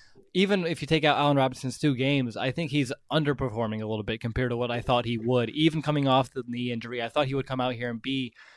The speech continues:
a little bit more heavily targeted, a-, someone pacing to have that eighty, eighty-five catch season. And he ha-, he's just not there. I think he's, uh, on pace for maybe fifty, if not just a little bit more.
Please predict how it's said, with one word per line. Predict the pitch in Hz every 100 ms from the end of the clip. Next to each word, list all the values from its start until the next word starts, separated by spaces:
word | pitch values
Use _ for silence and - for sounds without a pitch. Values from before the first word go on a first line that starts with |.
| _ _
a | 123
little | 147 165
bit | 147
more | 147 139 135
heavily | 131 131 143 135
targeted, | - 135 127 127 131 -
a-, | 147
someone | - 180 170
pacing | 139 151 156 151 139
to |
have | 120 139 131
that | 131
eighty, | - 127 127 120 120 127
eighty-five | 123 120 123 113
catch | 127 -
season. | - 151 123 107 _ _ _ -
And | 147
he |
ha-, | 208
he's | 180 160
just | 214 220
not | 202 143
there. | 139 113
I | 113
think | 165 165
he's, | 156 123
uh, | 139
on | 123 120 131
pace | 127 127 127
for | 127 117 - 120
maybe | 135 139 131
fifty, | - 135 - 110
if | 117
not | 120
just | - 117
a |
little | 117 131
bit | 123 123
more. | 123 113 95